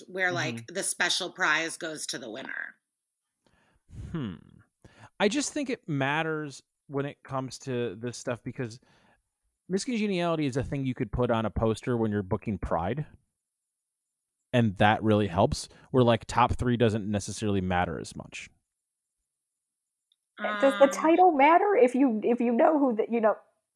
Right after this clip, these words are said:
Speaker 3: you either know who they are or you don't?
Speaker 2: Well, that's the thing. Fine. Like, let's talk about this. Does the title matter?
Speaker 1: Yes.
Speaker 2: Okay. Stephanie?
Speaker 1: Of course, you win.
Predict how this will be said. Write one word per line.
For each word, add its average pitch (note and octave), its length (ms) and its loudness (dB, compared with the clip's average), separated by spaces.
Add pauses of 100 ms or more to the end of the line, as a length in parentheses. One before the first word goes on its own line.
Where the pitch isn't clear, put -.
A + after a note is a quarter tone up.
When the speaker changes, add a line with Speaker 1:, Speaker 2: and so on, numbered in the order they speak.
(240)
Speaker 3:
you A3+ 140 6
either B3+ 180 10
know B3 180 10
who B3+ 80 2
they G3 160 8
are G3 180 10
or - 20 4
you E3+ 100 0
don't? D#3 480 2 (840)
Speaker 2:
Well, F#3+ 80 10
that's A3 160 10
the A3 80 2
thing. A3 160 4
Fine. G#3+ 260 4
Like, F3 260 6
let's E3+ 180 6
talk G#3+ 180 6
about C#3+ 180 6
this. G2+ 140 -4 (300)
Does D3+ 280 8
the E3+ 100 4
title A#2+ 360 4
matter? C#3 440 -4 (1160)
Speaker 1:
Yes. - 480 -10 (440)
Speaker 2:
Okay. G2+ 220 -2 (1500)
Stephanie? A#2+ 340 4
Speaker 1:
Of E3 60 2
course, F4 320 0
you A#3 140 -2
win. C4 480 -4